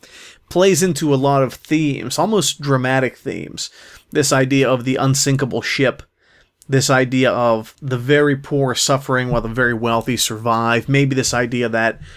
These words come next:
rich and poor alike will die on this vessel, sort of nature being the great equalizer when it's all said and done.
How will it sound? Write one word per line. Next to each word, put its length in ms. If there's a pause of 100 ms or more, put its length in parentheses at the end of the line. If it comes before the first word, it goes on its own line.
(140)
rich 260
and 160
poor 280
alike 400
will 140
die 340
on 180
this 200
vessel, 520 (220)
sort 260
of 80
nature 420
being 220
the 80
great 420 (200)
equalizer 760 (360)
when 140
it's 120
all 140
said 200
and 100
done. 280